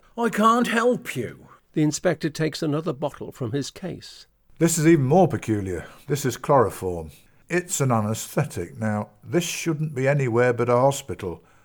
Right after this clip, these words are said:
Speaker 3: or a licensed medical practitioner. This was in the pantry too.
Speaker 1: There's all sorts in that pantry.
Speaker 3: When I was at Kings Lynn Police Station,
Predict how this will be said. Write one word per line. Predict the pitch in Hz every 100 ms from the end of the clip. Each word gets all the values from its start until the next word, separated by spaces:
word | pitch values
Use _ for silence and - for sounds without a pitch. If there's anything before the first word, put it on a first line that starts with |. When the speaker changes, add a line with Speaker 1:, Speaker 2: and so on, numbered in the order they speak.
| _ -
Speaker 3:
or | 92
a | 95
licensed | 113 120 - - 113 -
medical | 98 113 107 110
practitioner. | 98 107 - 120 113 92 85 - _ _ _ _ _ _ -
This | 139 151
was | 92
in | 95 92
the |
pantry | 110 110 107 131
too. | - 147
Speaker 1:
There's | 104 -
all | - 208
sorts | - 123 113 123 -
in | - 113
that | 120 120 -
pantry. | 113 104 107 170 262 311 - _ _ _ _ 139
Speaker 3:
When | 180
I | 240
was | 208 139 151
at | 151
Kings | - 139 131 127
Lynn | 123 110
Police | 113 113 113
Station, | - 85 82 - 85 95